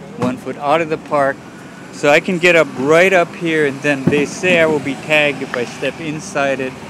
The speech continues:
in order to observe, uh,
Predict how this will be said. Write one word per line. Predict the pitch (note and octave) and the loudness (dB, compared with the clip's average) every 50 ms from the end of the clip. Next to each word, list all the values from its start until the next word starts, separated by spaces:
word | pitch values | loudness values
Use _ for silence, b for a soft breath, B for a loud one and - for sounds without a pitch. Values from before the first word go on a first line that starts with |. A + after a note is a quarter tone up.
| - - - - - - - C3+ | -16 -16 -16 -16 -16 -14 -10 -8
in | B2+ B2 C3+ | -6 -4 0
order | C3+ C3+ C3+ C#3 C3+ | 0 0 0 0 -2
to | B2 B2+ B2+ C#3 C3+ B2 | -4 -4 -6 -6 -6 -6
observe, | A#2 A#2 A#2 B2 - - - D3+ D#3+ E3 E3 E3 E3 E3 D#3 - E3 E3 - - - - - - - - | -6 -6 -8 -10 -10 -6 -2 0 2 4 4 4 6 6 6 6 4 2 0 -2 -6 -8 -8 -10 -10 -6
uh, | - C#3 C3 C3+ C3+ C3 C3 C3 C3 B2+ B2+ B2+ B2+ B2+ | -4 -2 0 0 0 0 0 0 0 0 0 -2 -4 -4